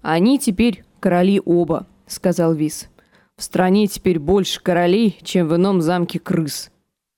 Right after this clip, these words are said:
Даже люди Ланнистера сомневались, долго ли Джоффри усидит на железном троне. «У мальчишки нет армии, одни золотые плащи», говорил какой-то лорд за чашей вина. «А вертит им евнух,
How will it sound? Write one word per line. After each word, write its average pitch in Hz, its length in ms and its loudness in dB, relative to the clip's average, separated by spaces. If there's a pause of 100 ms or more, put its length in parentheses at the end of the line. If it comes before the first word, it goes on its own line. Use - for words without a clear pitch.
(500)
Даже 269 320 2
люди 247 240 2
Ланнистера 214 640 0
сомневались, 165 760 -2 (160)
долго 202 360 2
ли 165 120 2
Джоффри 165 340 0
усидит 160 360 -4
на 170 100 2
железном 160 420 0
троне. 156 380 -8 (1200)
«У 196 60 0
мальчишки 277 500 2
нет 302 460 2
армии, 226 520 0
одни 170 300 2
золотые 262 420 2
плащи», 240 640 -2 (280)
говорил 175 380 0
какой-то 175 400 0
лорд 214 320 0
за 180 140 0
чашей 190 360 0
вина. 180 380 0 (800)
«А 165 160 2
вертит 185 520 0
им 175 120 2
евнух, 185 720 0